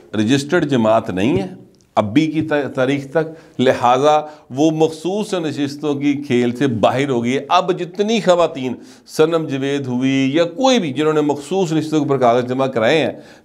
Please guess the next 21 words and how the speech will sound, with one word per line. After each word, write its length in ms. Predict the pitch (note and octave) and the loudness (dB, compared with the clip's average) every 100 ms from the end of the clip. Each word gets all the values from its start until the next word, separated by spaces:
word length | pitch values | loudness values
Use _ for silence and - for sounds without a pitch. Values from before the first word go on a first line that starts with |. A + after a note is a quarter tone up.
| C#3 | 0
तहरीक 320 | C#3+ C#3 C3+ | 2 2 2
इंसाफ 440 | C#3+ B2 A#2 A#2 | 2 4 4 2
के 60 | A#2+ | -2
चक्कर 360 | A#2 G#2 A2+ | -8 -4 -4
च, 100 | G#2+ A#2 G#3+ A#2 - - _ _ _ _ - | 2 4 4 2 -6 -20 _ _ _ _ 0
भाएं 240 | D3+ C3+ | 2 2
वो 380 | D3 D3+ C#3+ - - | 2 2 0 -4 -14
फारा 240 | - A2+ G#2 | -2 0 0
हो 80 | D#2+ | -4
गया 160 | C#2 | -12
काम। 180 | - - _ _ _ _ _ _ _ _ _ - | -18 -20 _ _ _ _ _ _ _ _ _ -18
तो 80 | G2+ | -4
अच्छी 240 | D3 D3+ E3 | -2 -2 -2
खबर 300 | - C3 A2+ | 4 4 6
नहीं 260 | A2 D#3 | 4 4
है 180 | D#3 D3 - - - | 4 0 -4 -18 -8
ये 560 | A2+ C3+ D3+ D3+ D3+ D3+ G2+ | 2 4 6 4 2 0 -4
तहरीक 320 | C3+ B2+ B2+ | -6 -4 -4
इंसाफ 480 | A#2+ A2+ - - - - | -6 -8 -10 -16 -20 -20
के 60 | |
लिए 220 | - - | -20 -20